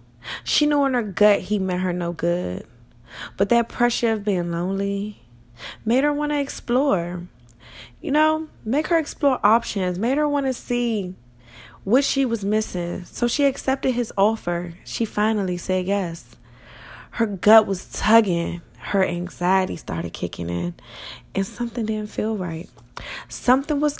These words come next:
off, but she thought maybe she was just being paranoid. Maybe she was just nervous.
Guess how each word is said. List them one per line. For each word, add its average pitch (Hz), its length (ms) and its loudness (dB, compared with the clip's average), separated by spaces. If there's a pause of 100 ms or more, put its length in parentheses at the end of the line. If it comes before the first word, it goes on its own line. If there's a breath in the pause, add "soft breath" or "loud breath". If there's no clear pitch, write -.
off, 175 480 2 (1040 loud breath)
but 349 400 6 (500 soft breath)
she - 240 -4
thought 233 220 2
maybe 220 260 0
she 233 220 -2
was 226 180 -4
just 233 220 -2
being 247 180 -2
paranoid. 202 680 0 (340 loud breath)
Maybe 330 220 4
she 370 180 2
was 311 180 2
just 277 220 2
nervous. 196 800 2